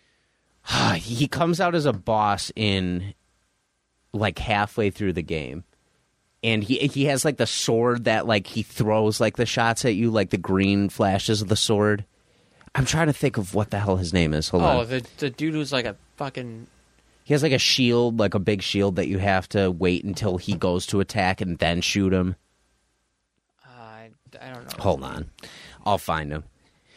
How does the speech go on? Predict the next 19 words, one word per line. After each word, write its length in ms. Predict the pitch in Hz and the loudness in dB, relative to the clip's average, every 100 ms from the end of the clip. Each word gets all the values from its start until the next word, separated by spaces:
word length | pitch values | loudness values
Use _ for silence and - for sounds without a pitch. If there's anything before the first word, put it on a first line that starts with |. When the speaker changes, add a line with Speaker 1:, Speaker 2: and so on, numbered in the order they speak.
| - - - | -20 -20 -6
Speaker 1:
Shield 540 | - - 104 101 92 | -2 0 2 2 0
guys. 680 | 107 95 95 90 90 - - _ - | 0 2 2 2 2 -2 -6 _ 0
Speaker 2:
It's, 160 | - | 2
like, 160 | 202 - | 2 0
the 80 | 190 | -2
main 480 | 156 156 165 165 139 | -2 -4 -4 -6 -6
dude, 400 | 175 156 113 107 | -6 -6 -8 -10
right? 360 | 110 135 156 - | -10 -10 -10 -2
Speaker 1:
Yeah. 640 | 123 117 110 101 90 80 | 2 4 4 4 2 0
Speaker 2:
Like, 180 | 143 127 | -2 -6
the, 240 | 139 131 - _ _ _ _ _ _ _ _ _ _ | -8 -8 -12 _ _ _ _ _ _ _ _ _ _
'cause 180 | - 139 | -8 -2
that 160 | 175 208 | -2 -2
was, 100 | 185 | -4
like, 120 | 175 | -6
the 60 | 131 | -8
hardest 500 | - 156 147 143 - | -6 -4 -4 -8 -8
boss 280 | 120 123 - | -8 -8 -12
fight. 320 | 107 76 | -18 -20